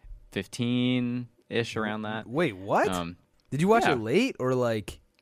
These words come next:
Speaker 1: Yeah, late.
Speaker 2: Oh, okay. I was like, I was like, we were young when it came out, but
Speaker 1: Yeah,
Speaker 2: okay,
Speaker 1: yeah,
Speaker 2: I see what
Speaker 1: yeah.
Speaker 2: you're saying,
Speaker 1: No,
Speaker 2: yeah.
Speaker 1: so I didn't watch it for a while, but it, it was, it's just so, so funny.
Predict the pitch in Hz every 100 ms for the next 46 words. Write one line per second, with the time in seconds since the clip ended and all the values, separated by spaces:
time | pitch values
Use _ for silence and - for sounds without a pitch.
0 | - 135 92 90 76 - _ _ _ -
1 | 202 220 202 143 127 180 165 127 123 139
2 | 120 117 - - 110 135 185 131 110 151
3 | 226 127 104 104 98 92 113 120 110 104
4 | 92 71 101 - 98 92 95 85 85 113
5 | 147 139 104 - - 95 85 85 82 78
6 | 80 76 - - 76 - 101 95 80 -
7 | - _ 95 - 85 - 104 95 87 -
8 | 73 - 65 67 82